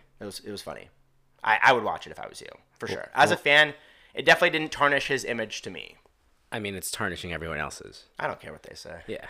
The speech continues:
Speaker 2: <laughs> Well, we're just, uh, that's the issue. I think we're just such, such massive fans where, like,
Speaker 1: Yeah.
Speaker 2: we're gonna defend him no matter what.
Speaker 1: Am I biased? Well, but I, I'm trying to, I'm trying to play fair here. I'm
Speaker 2: Okay.
Speaker 1: not, I'm not saying this is my favorite show.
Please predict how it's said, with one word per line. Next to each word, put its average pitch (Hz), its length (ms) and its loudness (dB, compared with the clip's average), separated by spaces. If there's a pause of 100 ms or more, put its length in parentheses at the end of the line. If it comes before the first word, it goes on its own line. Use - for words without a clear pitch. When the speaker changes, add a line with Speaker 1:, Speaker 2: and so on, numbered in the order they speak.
(160)
Speaker 2:
<laughs> 175 500 2 (280)
Well, 135 160 6
we're 156 120 8
just, 180 240 2
uh, 120 140 0
that's 131 240 2
the 120 100 2
issue. 120 220 2
I 104 80 2
think 107 160 0
we're 110 80 2
just 107 180 0
such, 104 280 0 (100)
such - 300 -2
massive 90 440 -2
fans 92 480 -6
where, 85 200 -4
like, 76 320 -10 (120)
Speaker 1:
Yeah. - 140 -6
Speaker 2:
we're 123 140 8
gonna 135 120 8
defend 98 380 2
him 92 80 -4
no 90 80 -6
matter 78 220 -4
what. 73 100 -4
Speaker 1:
Am 131 80 2
I 156 140 6
biased? 143 340 6
Well, 220 120 0
but 202 280 6
I, - 80 -4 (140)
I'm 180 160 2
trying 214 300 4
to, 180 100 2 (220)
I'm 170 120 0
trying 220 160 0
to 156 120 2 (120)
play 143 240 2
fair 90 300 -2
here. 57 360 -12 (200)
I'm - 80 0
Speaker 2:
Okay. 156 80 2
Speaker 1:
not, 135 100 0
I'm 156 80 4
not 147 200 2
saying 131 440 0
this 113 260 -8
is 110 140 -8
my 101 120 -4
favorite 107 320 -4
show. 98 380 -2